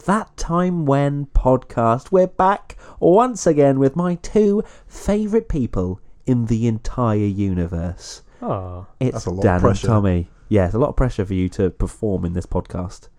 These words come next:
Speaker 3: Yeah.
Speaker 1: <laughs> How are you both? You good? You ready to talk some F one strange moments?
Speaker 3: Yes.
Speaker 2: Always.
Speaker 1: Yes. Uh, so today,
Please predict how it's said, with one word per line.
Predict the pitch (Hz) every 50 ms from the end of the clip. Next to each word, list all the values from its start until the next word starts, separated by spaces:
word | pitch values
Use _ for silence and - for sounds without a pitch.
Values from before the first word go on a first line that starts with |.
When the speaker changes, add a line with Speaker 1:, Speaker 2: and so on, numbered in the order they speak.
| _ _ _ -
Speaker 3:
Yeah. | 135 117 110 110 110 110 104 98 92 90 98 - - _ -
Speaker 1:
<laughs> | - - - - - 807 762 784 807 740 762 740 - - - 139 - - - 190 - - - - - -
How | - 175 175
are | 175
you | 170 165
both? | 165 170 185 180 -
You | 165 151
good? | 170 180 180 -
You | 170 165
ready | 170 165 160
to | - -
talk | - - 175 160 - -
some | - 170 160 156 - - - - - -
F | 165 165 143 - -
one | - 160 156 165 160 156
strange | - - - - 156 160 165 160 147 -
moments? | 160 165 170 180 190 - - - - - - _
Speaker 3:
Yes. | 160 143
Speaker 2:
Always. | 135 123 104 95 92 90 - - - _ _ _ - -
Speaker 1:
Yes. | - 175 190 - - - -
Uh, | - 135 131
so | - -
today, | 135 - 131 143 180 156 107 95 120 156 165